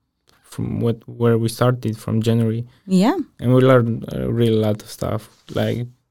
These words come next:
Speaker 1: business models, uh, pricing strategies, uh, talking to clients, uh, and so on. But in the beginning, that's, that's the hard part.
Speaker 2: Yeah.
Speaker 1: Right? And then, uh, a-, actually, everything is,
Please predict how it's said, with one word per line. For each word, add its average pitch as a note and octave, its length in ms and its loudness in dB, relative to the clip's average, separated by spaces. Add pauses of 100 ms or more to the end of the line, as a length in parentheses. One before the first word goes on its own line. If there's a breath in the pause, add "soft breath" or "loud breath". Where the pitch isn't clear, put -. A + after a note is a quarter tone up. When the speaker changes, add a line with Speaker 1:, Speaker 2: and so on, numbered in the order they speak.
(280)
Speaker 1:
business A#2+ 400 2
models, A2+ 720 0
uh, G#2+ 240 -2 (100)
pricing A#2+ 500 2
strategies, A2 880 -4
uh, G#2+ 560 -4
talking A2+ 320 -2
to - 80 -18
clients, A2+ 920 -2 (840 loud breath)
uh, - 160 -16 (220)
and A2 200 0
so A2+ 180 -2
on. G#2+ 300 -2
But A#2+ 200 4 (180)
in D3 180 4
the D3 80 6
beginning, C3+ 680 4
that's, B2+ 260 4
that's C3 380 2
the G2+ 140 0
hard - 240 -6
part. - 240 -10 (360)
Speaker 2:
Yeah. F#3 200 6
Speaker 1:
Right? A2+ 140 0 (180)
And B2+ 180 6
then, B2 840 4 (100)
uh, C3+ 180 4
a-, - 120 -6
actually, B2 440 2 (680)
everything B2 460 4
is, - 380 -8